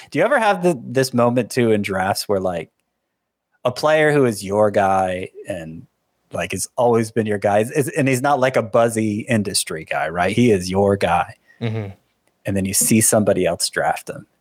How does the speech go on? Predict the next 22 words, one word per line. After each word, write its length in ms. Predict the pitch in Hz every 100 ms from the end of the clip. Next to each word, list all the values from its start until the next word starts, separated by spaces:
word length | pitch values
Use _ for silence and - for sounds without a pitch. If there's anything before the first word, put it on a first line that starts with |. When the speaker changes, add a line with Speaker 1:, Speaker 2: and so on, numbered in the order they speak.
| _ -
Speaker 1:
and 120 | 135
you're 100 | 104
like, 220 | 90 82 104 - -
Speaker 2:
<laughs> 260 | _ _ -
Speaker 1:
"You 240 | 107 143
don't 300 | 151 156 139
deserve 520 | - 104 98 95 98 -
him. 160 | 85 - -
There's 300 | 127 135 143
Speaker 2:
Yes. 80 | 139
Speaker 1:
no 240 | 135 139
way 180 | 135 131
you 200 | 127 123
appreciate 580 | 113 - 117 - 107 110
him 180 | 113 104
as 140 | 101
much 220 | 107 -
as 120 | 104
I 200 | 101 98
do." 140 | 95 87
<laughs> 80 | 127 - - - - - -
Speaker 2:
Yes, 440 | 151 123 - -